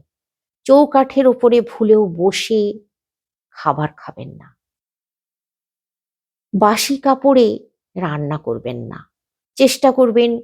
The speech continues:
এই দিনটা অন্তত পক্ষে স্নান সেরে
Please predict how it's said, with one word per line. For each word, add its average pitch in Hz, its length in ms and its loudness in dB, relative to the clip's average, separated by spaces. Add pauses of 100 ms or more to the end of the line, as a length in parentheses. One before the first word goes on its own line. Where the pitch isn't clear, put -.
(840)
এই 247 180 4
দিনটা 233 420 2
অন্তত 170 400 -2 (140)
পক্ষে 175 360 -2 (200)
স্নান 220 580 0
সেরে 160 460 -2